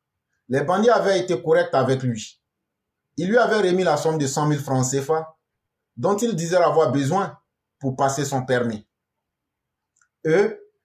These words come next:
étaient partis avec des dizaines de millions de francs C F A. Le maître de maison fut le seul appréhendé et fut le seul condamné à une très lourde peine de prison. Cette histoire m'est revenue en tête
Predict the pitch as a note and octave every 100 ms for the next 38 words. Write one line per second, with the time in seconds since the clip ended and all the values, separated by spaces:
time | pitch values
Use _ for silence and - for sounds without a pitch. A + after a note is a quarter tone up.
0 | _ F3 E3+ G#3+ F#3+ D#3+ F3+ E3 D3+ D#3+
1 | B2+ A2 D3 D#3 G#3 F3+ C#3 C#3+ D3 C#3+
2 | C3 C3+ B2+ C3 A#2+ G#2 - _ _ _
3 | _ _ _ _ _ _ _ - B2+ C3+
4 | E3 C3+ C#3+ D3+ D3+ F#3+ F#3+ D3 C3 A2
5 | - _ _ _ _ - G#2+ - G3+ F3+
6 | F3 E3 D#3+ D3+ D#3 - _ _ _ _
7 | _ _ - D3+ D3+ D3+ C3 B2+ F#3 G3
8 | E3 D3 D#3 G#3 G3+ _ _ _ _ _
9 | _ - - D#3 D3+ - D#3+ E3 F#3 G3+
10 | C3 C#3+ C3+ B2 A#2 C#3 B2+ G#2 - _
11 | _ _ _ _ _ _ _ _ _ _
12 | _ _ _ _ _ _ _ _ - -
13 | A3+ A#3 A3 A#3+ B3+ G3 F#3 E3 D#3 E3
14 | D#3+ D#3+ G#3 - -